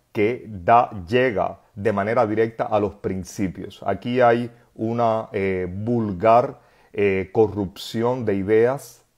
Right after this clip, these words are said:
pagar dinero para leer un documento que va a ser dirigido a los cubanos. Aquí hay una podredumbre del propio nacimiento. Esto es una porquería. Esto no es algo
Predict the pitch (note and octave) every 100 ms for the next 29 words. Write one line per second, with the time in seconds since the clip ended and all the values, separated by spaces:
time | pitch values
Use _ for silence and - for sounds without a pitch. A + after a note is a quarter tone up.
0 | _ _ G#2 F#2+ G#2 C3 B2+ A#2+ A2+ C3
1 | C3 G2 F#2+ F#2 A2 C3 C#3 A2+ G2+ F#2+
2 | G#2 A#2+ B2+ C3 - F#2 G2+ A2 - A2+
3 | G#2 G2 G#2 B2+ B2+ G2+ - G2 G#2 G#2
4 | A2+ B2 - _ - F#2+ F#2 A#2+ B2 B2+
5 | C3+ G#2+ G#2+ G2 G2 F#2+ A2+ A#2+ A#2+ G#2+
6 | F#2 E2 G#2+ G#2 A#2+ G2+ - F2+ F#2 F2+
7 | E2+ G2+ - _ - G#2 - A2 A#2 A#2+
8 | B2 B2 A2+ G2+ F#2 - F#2+ G2+ G2+ F2
9 | F#2 _ _ - G#2 C3 A2 A#2+ B2 A2+
10 | A#2+ A2 F2+ F#2